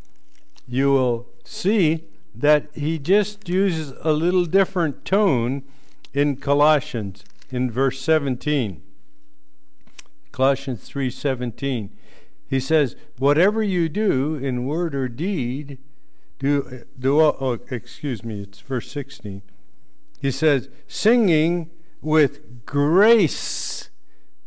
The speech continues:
in your hearts to the Lord." I wanted to underscore that. Where does grace come from to our hearts? It is the gift that God gives to us.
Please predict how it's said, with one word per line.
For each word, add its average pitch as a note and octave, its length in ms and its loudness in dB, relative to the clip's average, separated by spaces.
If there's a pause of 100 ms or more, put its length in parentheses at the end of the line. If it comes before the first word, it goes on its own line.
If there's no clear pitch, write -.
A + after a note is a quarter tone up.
(160)
in C#3 220 2
your B2+ 280 4
hearts C3 580 2 (260)
to C3 140 -2
the A#2+ 140 0
Lord." B2 360 0 (760)
I C3+ 100 2
wanted A#3 380 4
to G3+ 60 6
underscore G3+ 640 4
that. A#2+ 360 0 (300)
Where G#3+ 240 6
does G#3 280 6
grace D3 580 4
come A3 340 2
from C#3 440 2 (240)
to D#3+ 200 4
our D3 200 8
hearts? D3 560 2 (1300)
It D#3+ 120 2
is E3+ 240 6
the D3+ 120 2
gift D3 600 2
that D#3+ 320 0
God E3 480 6 (320)
gives D#3 480 0
to G2+ 380 -2
us. - 360 -8